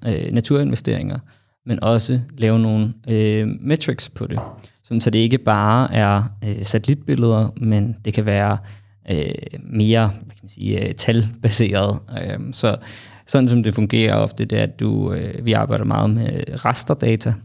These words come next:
øhm, som er, øh, billeder og, øh, pixels, øhm, hvor at hver eneste pixel,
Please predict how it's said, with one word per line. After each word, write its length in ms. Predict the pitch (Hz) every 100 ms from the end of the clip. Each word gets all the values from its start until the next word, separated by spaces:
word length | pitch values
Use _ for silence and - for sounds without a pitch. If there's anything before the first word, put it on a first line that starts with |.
| _ _ 113
øhm, 340 | 101 104 104
som 220 | - 92
er, 220 | - - - -
øh, 220 | 76 - - _ _ -
billeder 360 | 120 156 160 147 - _
og, 420 | 127 110 107 113 -
øh, 80 | 120 -
pixels, 580 | 170 - - - - - _ _ _ _ _ 123
øhm, 300 | 117 113 110
hvor 320 | 117 104 -
at 200 | 117 -
hver 240 | 123 117 - -
eneste 320 | 120 120 120
pixel, 460 | - 160 - 143